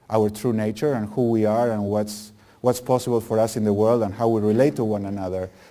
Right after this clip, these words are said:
that's for me is a higher purpose. But I still will give them a nice horse that they can use to decorate their businesses.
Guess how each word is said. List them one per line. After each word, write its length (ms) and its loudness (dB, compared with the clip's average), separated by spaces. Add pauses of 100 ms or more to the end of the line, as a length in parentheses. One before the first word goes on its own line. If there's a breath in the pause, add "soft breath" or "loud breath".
that's 200 4
for 160 -4
me 120 0
is 120 -4
a 40 -6
higher 320 0
purpose. 540 -8 (260 soft breath)
But 280 2 (200)
I 100 -2
still 320 2
will 200 -2
give 180 0
them 140 0
a 60 0
nice 220 -2
horse 320 -4
that 160 -6
they 100 -4
can 240 -6
use 200 -2
to 80 -6
decorate 440 -4
their 120 -6
businesses. 680 -12